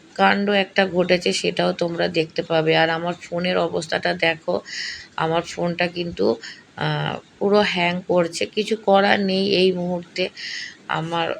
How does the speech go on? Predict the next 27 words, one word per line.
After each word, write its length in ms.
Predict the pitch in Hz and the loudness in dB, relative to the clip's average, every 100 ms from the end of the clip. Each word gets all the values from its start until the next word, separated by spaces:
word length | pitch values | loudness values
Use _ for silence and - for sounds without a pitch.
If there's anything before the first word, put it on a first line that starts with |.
| - | 0
এই 180 | - 202 | 4 4
ফোনটা 480 | 202 196 185 185 190 | 4 0 2 0 0
থেকেই 420 | 202 185 214 214 | 0 0 2 4
আমার 220 | 196 202 | 2 0
সব 240 | 190 202 175 - | 0 0 -2 -2
কিছু 240 | 190 202 196 | -2 -2 0
কাজ, 380 | 208 220 170 - - - - - | 4 4 4 0 -16 -20 -16 -4
কিন্তু 260 | 165 160 175 | -4 0 0
এই 120 | 175 | 0
ফোনটাই 640 | 175 170 165 160 175 190 | -2 -4 -2 0 2 4
আমার 340 | 190 170 170 | 4 2 0
এত 220 | 170 156 170 | -2 -2 -4
সমস্যা, 760 | 160 165 156 156 151 - 156 147 - - - - - | -4 -4 -2 -2 -4 -4 -6 -6 -12 -12 -14 -20 -6
কিন্তু 640 | 165 160 170 175 165 - - - | -4 -2 0 0 0 -4 -6 -4
এটা 300 | 156 165 165 | -2 -2 -2
নিয়েই 340 | 165 170 180 | -2 0 0
আমাকে 320 | 175 165 165 | 0 -2 -2
এইভাবেই 480 | 165 156 160 156 160 | -2 -2 -4 -2 -2
চালাতে 480 | 160 156 151 151 156 | -2 0 0 -2 -2
হবে। 260 | 151 147 151 - - - - | -2 -4 -8 -10 -12 -12 -8
খারাপ 400 | - 180 190 202 | 0 4 4 2
লাগছে 520 | 202 196 196 190 190 | 2 2 2 0 0
যে, 280 | 190 190 - | 4 4 2
আহ, 320 | - 165 - - - - | 0 0 -2 -6 -20 -8
বান্টির 500 | - 175 170 180 175 170 | 0 0 0 -4 -8 -6
চুল 260 | 180 180 | -4 -4
কাটার 540 | 175 170 165 170 170 | 0 -2 0 0 0